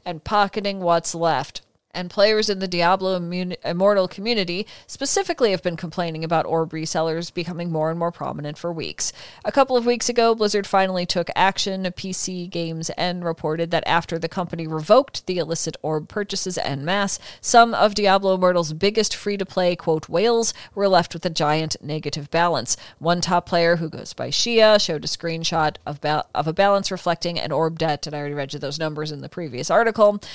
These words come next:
Some players rejoiced over the playing field being re-leveled, but others are now furious again after a new message from Blizzard customer service basically saying that they're not gonna ban these players, but they are gonna have limitations on what they can do in the game until they pay off their orb debt.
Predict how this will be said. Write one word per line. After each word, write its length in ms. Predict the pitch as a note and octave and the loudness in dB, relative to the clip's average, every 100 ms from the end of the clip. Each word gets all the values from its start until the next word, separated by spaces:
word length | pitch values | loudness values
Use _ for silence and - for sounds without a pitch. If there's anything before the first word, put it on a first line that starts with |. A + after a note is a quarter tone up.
| - | -14
Some 240 | - B3+ A#3+ | 0 2 2
players 340 | B3+ B3 A#3+ | 4 6 6
rejoiced 500 | A3 G3+ G#3+ A3 A#3 | 2 0 2 4 4
over 220 | G#3 F#3+ F#3+ | 2 2 -2
the 60 | F3+ | -2
playing 320 | G3 F3+ F#3 | 0 0 -2
field 280 | F#3 F#3 E3 | 0 0 0
being 240 | F#3 E3+ | -4 -4
re-leveled, 520 | E3 E3 F3+ A#3 A#3 G#3+ | -4 2 2 4 2 2
but 100 | G3 | 2
others 300 | - F3 E3+ | 2 0 -2
are 60 | E3 | 0
now 180 | D#3+ | 0
furious 480 | D#3 - B3 A#3+ A#3 | -2 2 4 4 0
again 280 | G#3+ G3+ G3 | 2 2 2
after 360 | - D#3+ - D#3 | 0 -4 -4 -6
a 40 | |
new 140 | F3+ | -4
message 380 | G3+ F#3+ - F3 | -2 0 -2 -6
from 100 | E3+ | -6
Blizzard 320 | E3+ E3+ E3 | -4 -2 -4
customer 400 | D3+ D3+ - - | -4 -4 -4 -6
service 480 | D3+ F3+ E3+ E3 D#3+ - - - _ _ _ | -2 0 2 0 0 -6 -16 -20 _ _ _
basically 400 | - E3+ - E3 | -2 0 -2 -4
saying 300 | D#3 D#3+ C#3+ | -2 -2 -4
that 120 | D#3 D#3+ | -6 -4
they're 100 | D#3+ | -4
not 180 | D3+ | -6
gonna 160 | - D3+ | -6 -6
ban 300 | D#3 D#3+ F#3+ | -4 -2 0
these 160 | G#3 A3 | 0 0
players, 540 | - B3 B3+ C#4 C#4 - | 0 4 4 2 -2 -4
but 160 | - E3 | -6 -4
they 120 | D#3 | -2
are 120 | D3 | -2
gonna 200 | D#3+ D#3+ | -4 -8
have 400 | D#3 D3+ C#3+ D3+ | -6 -2 -4 -4
limitations 600 | D3+ D3+ - D#3+ D#3 D#3+ | -10 -8 -6 -4 -4 -2
on 120 | D3+ | -4
what 140 | D3 E3 | -4 -6
they 100 | D#3 | -8
can 160 | D3+ | -8
do 120 | D3 A2+ | -8 -8
in 120 | - | -10
the 60 | |
game 380 | - E3+ E3+ F3 | -10 -8 -6 -6
until 320 | - D3+ D#3+ | -8 -8 -10
they 140 | D3+ D#3+ | -6 -6
pay 280 | - F#3+ F3+ | -2 0 2
off 320 | - F3+ - | 2 2 0
their 160 | F#3 E3 | 0 2
orb 420 | E3 F3 F#3+ F#3 | 4 4 2 2
debt. 320 | G3 G3 G3 | 4 4 2